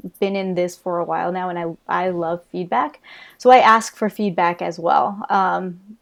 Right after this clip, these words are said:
and I think that's been important, um, part of shaping, um, this tool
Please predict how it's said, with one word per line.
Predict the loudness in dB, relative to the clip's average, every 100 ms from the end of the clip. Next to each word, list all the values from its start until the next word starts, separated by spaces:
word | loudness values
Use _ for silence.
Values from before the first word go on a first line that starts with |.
| -10
and | -6
I | -6
think | -6 -4
that's | -4 -4
been | -8
important, | -8 -6 -6 -6 -12 -16 -20 _ -12
um, | -10 -10 -10 -12 -14 _
part | -8 -4 -4
of | -6 -10
shaping, | -10 -8 -8 -12 -14 _ _ _ _ _ -14
um, | -12 -8
this | -8 -10
tool | -10 -8 -6 -6